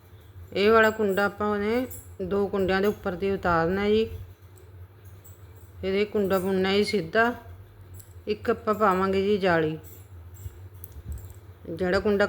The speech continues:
ਘਟਿਆ ਜੀ ਇੱਥੇ ਵੱਧ ਗਿਆ ਜੀ। ਫਿਰ ਆਪਾਂ ਤਿੰਨ ਕੁੰਡੇ ਬਣਾਵਾਂਗੇ ਜੀ ਉਲਟੇ, ਇੱਕ,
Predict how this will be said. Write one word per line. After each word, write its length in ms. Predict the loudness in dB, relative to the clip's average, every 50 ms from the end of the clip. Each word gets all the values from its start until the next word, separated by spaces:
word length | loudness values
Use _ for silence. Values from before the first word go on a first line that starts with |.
| 2 0
ਘਟਿਆ 240 | 0 2 2 0 4
ਜੀ 100 | 4 2
ਇੱਥੇ 220 | 2 2 -4 -4
ਵੱਧ 220 | -2 -2 -2 -2
ਗਿਆ 220 | -2 -2 -2 -2 0
ਜੀ। 140 | -2 -4 -6 -10 -16 -20 -20 -20 -20 -20 -18 -18 -18 -18 -18 -18 -18 -18 -18 -20 -20 -20 -20 -20 -20 -20 -20 -20 -20 -14 -2
ਫਿਰ 140 | 2 4 4
ਆਪਾਂ 200 | 4 4 4 0
ਤਿੰਨ 320 | 2 2 2 2 2 2 2
ਕੁੰਡੇ 280 | 2 0 2 2 2
ਬਣਾਵਾਂਗੇ 520 | 2 4 4 4 4 4 2 2 2 2 2
ਜੀ 80 | 2
ਉਲਟੇ, 600 | 2 2 2 -2 -4 -2 2 2 2 2 2 -2 -8 -16 -18 -18 -18 -18 -20 -18 -12 -10
ਇੱਕ, 580 | -10 -10 -10 -12 -14 -6 -2 -2 0 0 -2